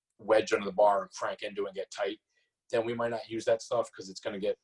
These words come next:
sketchy pretty quickly. Um, if your joints are really beat up, now I know I said before, like, th-, like, this does help with your joints, but, like, if you're really beat up, that extra tension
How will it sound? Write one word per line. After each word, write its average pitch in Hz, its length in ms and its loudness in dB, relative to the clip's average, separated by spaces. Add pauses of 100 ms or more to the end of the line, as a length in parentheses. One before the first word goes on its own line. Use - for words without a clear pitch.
sketchy 104 560 -6 (480)
pretty 110 240 -4
quickly. - 480 2 (760)
Um, 101 560 2 (1400)
if - 140 2
your 131 120 4
joints 143 360 4
are 156 80 6
really 139 300 4
beat 147 200 2
up, 147 260 6
now 113 220 0
I 117 40 0
know 123 100 0
I 127 60 4
said 123 180 -4
before, 123 340 -4
like, 113 160 0
th-, 101 200 -12
like, 123 160 0
this 117 180 -6
does 110 220 0
help 113 220 4
with 113 100 -8
your 117 100 -6
joints, 120 340 -4
but, 104 160 -10
like, 101 160 -4
if 95 60 -10
you're 104 200 0
really 120 240 0
beat 117 220 -4
up, 123 180 4 (320)
that 101 200 0
extra 127 380 0 (220)
tension 117 580 -4